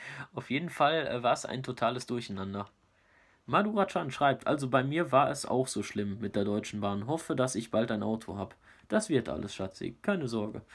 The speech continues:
Käsetoast schreibt, „Hab mit dem Zug eigentlich selten Probleme. Viel schlimmer sind da Busse. Die kommen entweder viel zu spät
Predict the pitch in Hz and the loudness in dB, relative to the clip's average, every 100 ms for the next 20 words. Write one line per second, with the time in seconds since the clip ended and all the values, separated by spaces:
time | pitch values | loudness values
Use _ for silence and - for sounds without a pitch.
0 | - - - - - - - 269 233 190 | -20 -20 -20 -20 -20 -18 0 2 4 2
1 | 123 110 - 101 95 - - _ - - | 0 -2 0 0 0 -8 -18 _ -20 -20
2 | _ _ _ 190 226 202 185 160 185 190 | _ _ _ 4 4 2 2 0 -4 2
3 | - 202 196 185 - 147 127 127 107 110 | 4 4 2 -2 -2 -2 -2 -6 -6 -4
4 | 104 98 - 110 226 151 165 175 165 - | -2 -2 2 0 2 -2 2 0 0 -6
5 | _ _ 127 143 156 127 120 131 - 101 | _ _ -6 -2 4 4 4 0 0 -4
6 | 101 _ _ _ _ - 123 117 160 165 | -4 _ _ _ _ -2 -2 4 2 2
7 | 196 190 175 - 156 147 - - - 190 | -2 2 2 2 -2 -2 -4 -2 4 4
8 | 247 - | 4 -6